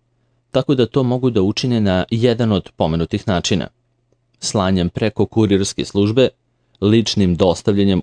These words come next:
u prostorije naše poslovnice koja im je najbliža, ili slanjem preporučeno preko Pošte Srbije. Nakon što naši stručnjaci budu ispunili sve zahteve klijenata,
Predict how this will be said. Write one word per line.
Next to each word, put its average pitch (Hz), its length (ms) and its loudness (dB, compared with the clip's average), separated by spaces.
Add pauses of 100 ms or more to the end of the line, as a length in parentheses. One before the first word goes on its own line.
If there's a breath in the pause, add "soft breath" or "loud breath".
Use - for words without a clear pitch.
u 123 80 0
prostorije 101 680 0
naše 107 420 0
poslovnice 113 680 -2
koja 98 440 -2
im 98 160 -2
je 82 100 -2
najbliža, 92 520 -2 (960)
ili 131 200 0
slanjem 123 480 0 (340)
preporučeno 120 640 0
preko 90 340 -4
Pošte - 360 -4
Srbije. 92 400 -2 (1160)
Nakon 123 380 0
što 123 280 0
naši 120 360 0
stručnjaci 123 640 0
budu 120 340 2
ispunili 113 640 0 (100)
sve 110 500 -2
zahteve 92 540 -2
klijenata, 95 580 0